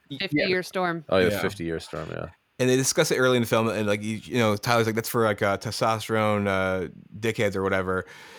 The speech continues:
Speaker 4: And of course, like, Swayze's like, "It's not tragic to die doing what you love." And of course, as a kid, I was like, "He's so fucking right."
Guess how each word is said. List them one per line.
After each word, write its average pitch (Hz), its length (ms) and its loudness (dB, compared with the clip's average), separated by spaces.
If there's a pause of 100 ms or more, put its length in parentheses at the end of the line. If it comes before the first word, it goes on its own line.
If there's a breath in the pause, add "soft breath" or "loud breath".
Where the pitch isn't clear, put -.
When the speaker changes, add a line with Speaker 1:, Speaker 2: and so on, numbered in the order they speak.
(300 loud breath)
Speaker 4:
And 120 160 4
of 123 100 0
course, 143 180 2
like, 123 100 -2
Swayze's 120 240 0
like, 117 140 0 (160 loud breath)
"It's - 180 -8
not 123 300 0
tragic 120 320 -2
to 104 60 -14
die 113 280 2
doing 113 300 2
what 107 180 -2
you 113 60 -4
love." 107 580 0 (1120 loud breath)
And 160 140 6
of 165 80 4
course, 233 160 8
as 170 80 2
a - 20 4
kid, 214 100 6
I - 20 8
was 147 100 6
like, 123 180 2
"He's - 360 -2
so 147 180 0
fucking 139 460 0
right." 143 460 0